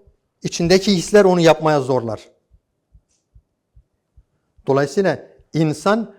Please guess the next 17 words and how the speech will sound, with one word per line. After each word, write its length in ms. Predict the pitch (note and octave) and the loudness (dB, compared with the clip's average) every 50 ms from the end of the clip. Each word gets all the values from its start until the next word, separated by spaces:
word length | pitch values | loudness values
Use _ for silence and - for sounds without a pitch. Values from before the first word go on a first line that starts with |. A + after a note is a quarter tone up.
| - _ | -20 _
halife 460 | - - D3+ D3 D#3 C#3+ - A3 G#3+ | -6 0 0 0 0 0 -2 -4 -4
seçilmekle 920 | G#3+ - F3+ D#3+ - - - D3+ D3 D3 C#3 C3+ - A#2+ A2 A2+ - - _ - | -2 -2 -6 -6 -6 -8 -10 -6 -4 -4 -4 -6 -6 -8 -8 -8 -10 -14 _ -14
kendine 460 | - - E3 D#3 D3+ D3 C#3 F3+ G3+ G3 | -8 -4 -4 -2 -2 0 0 0 0 2
karşı 280 | - F#3+ F3+ - A3 | 2 0 2 2 -2
sorumludur. 560 | - - - G3+ G3+ G3+ G3 G3 G3 F#3+ A3 G3+ - - - - _ _ _ _ _ _ _ _ _ _ _ - _ _ _ _ _ _ _ - _ _ _ _ _ _ _ - _ _ _ - | -4 2 4 6 6 6 6 4 2 0 0 -6 -8 -18 -20 -20 _ _ _ _ _ _ _ _ _ _ _ -20 _ _ _ _ _ _ _ -20 _ _ _ _ _ _ _ -20 _ _ _ -18
Bulunduğu 600 | B2 A#2 B2 D3+ D#3+ E3 D#3+ E3 D#3+ G3+ G3+ G3 | -12 -4 0 2 2 2 2 2 4 4 4 4
ortama 420 | D#3 C#3+ C3+ - - D3+ F#3 G3+ F#3 | 4 2 0 0 -2 0 0 0 2
karşı 260 | - F#3 F#3 G#3 F#3 | 2 0 0 0 -6
sorumludur 480 | - - G3 G3 G3 G3 F#3+ G#3+ G3 - - _ _ _ _ _ _ _ _ _ _ - | -2 -2 0 0 0 -2 -4 -6 -8 -8 -16 _ _ _ _ _ _ _ _ _ _ -6
ve 140 | C3 D#3 D3+ | -6 -6 -6
içinde 460 | D#3 - - E3 E3 E3 G3 F#3+ D#3 | -6 -10 -10 -8 -4 -2 -2 -2 -2
bulunduğu 380 | D3+ D3 C#3+ C3 B2 A#2 A#2+ | -4 -6 -6 -6 -10 -10 -12
tabiata 560 | - - C#3 C3+ C3+ C#3+ D3 C#3 C3+ - D3+ - | -12 -8 -8 -8 -6 -6 -8 -10 -8 -10 -12 -12
karşı 260 | - A#2 - - - | -12 -16 -16 -16 -20
sorumludur. 500 | - A#2+ G2+ G2+ F2+ F2 D#2 _ _ _ _ _ _ _ _ _ _ _ _ _ _ _ _ _ _ _ _ _ _ _ _ _ _ _ - - - _ - | -16 -14 -14 -14 -14 -18 -20 _ _ _ _ _ _ _ _ _ _ _ _ _ _ _ _ _ _ _ _ _ _ _ _ _ _ _ -20 -20 -20 _ -18
Bu 220 | G#2+ A2 C3+ F#3+ | -10 -4 -2 -2
sorumluluğu 680 | G3 G3 - E3+ D3 C#3+ C3+ B2 A#2 A#2 A2+ G#2+ G2+ - | -2 -2 -2 -2 -2 -2 -2 -4 -4 -4 -4 -6 -6 -10